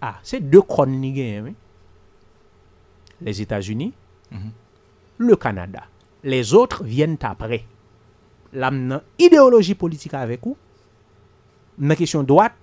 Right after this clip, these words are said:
Speaker 1: m'nan tendance avec vous.
Speaker 2: Mhm.
Speaker 1: caricom, pas fait ça, l'a fait, demande l'a fait, yo,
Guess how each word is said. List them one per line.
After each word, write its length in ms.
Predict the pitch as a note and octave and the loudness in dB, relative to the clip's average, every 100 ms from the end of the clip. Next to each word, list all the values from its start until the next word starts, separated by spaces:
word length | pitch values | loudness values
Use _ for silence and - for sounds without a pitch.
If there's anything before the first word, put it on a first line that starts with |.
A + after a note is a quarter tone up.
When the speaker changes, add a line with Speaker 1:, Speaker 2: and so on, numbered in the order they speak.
| _ - | _ 0
Speaker 1:
m'nan 180 | E3+ E3+ | 2 4
tendance 460 | A#3 F#3+ A#3+ - - | 4 8 8 8 0
avec 260 | A2+ G#2 - | -4 -6 -10
vous. 100 | - - G#2 | -20 -16 -12
Speaker 2:
Mhm. 140 | A#2+ - - - - - - | -12 -14 -20 -20 -20 -20 -2
Speaker 1:
caricom, 1040 | C#4 D4+ D#4 D#4+ D4+ - D4 G#3+ A#2 F#2 - - _ | 2 4 4 2 2 6 6 6 2 -6 -12 -20 _
pas 180 | D#4 D#4+ | 4 4
fait 240 | - A3+ | 2 -4
ça, 180 | F#3 F#3 | -2 -2
l'a 140 | E3+ | -2
fait, 360 | E3+ - - C#3 | -4 -8 -4 -4
demande 520 | B2 D#3 D#3+ D#3 D3 | 2 4 4 4 -2
l'a 140 | C#3+ D3 | -4 -6
fait, 440 | - - C#3 A#2+ | -10 -8 -6 -6
yo, 320 | C3 G3 B3 | -4 -2 -4